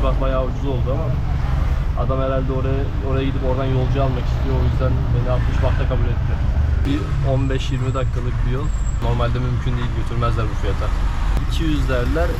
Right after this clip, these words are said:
yüze götürürler minimum. Yüzden aşağısını asla kabul etmezler.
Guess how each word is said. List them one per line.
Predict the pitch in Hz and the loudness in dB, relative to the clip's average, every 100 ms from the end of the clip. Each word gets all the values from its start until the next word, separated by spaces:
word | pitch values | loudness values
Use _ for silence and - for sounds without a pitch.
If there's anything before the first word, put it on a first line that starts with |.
| - 139 143 | -2 0 0
yüze | 143 151 | 2 2
götürürler | 139 - 135 - - 143 | 2 0 0 0 0 0
minimum. | 143 139 123 - 117 | 0 0 0 -2 0
Yüzden | 113 123 | 0 0
aşağısını | 120 127 135 | 0 0 0
asla | 127 127 - | 0 0 -2
kabul | - - | 0 0
etmezler. | - - - | 0 0 0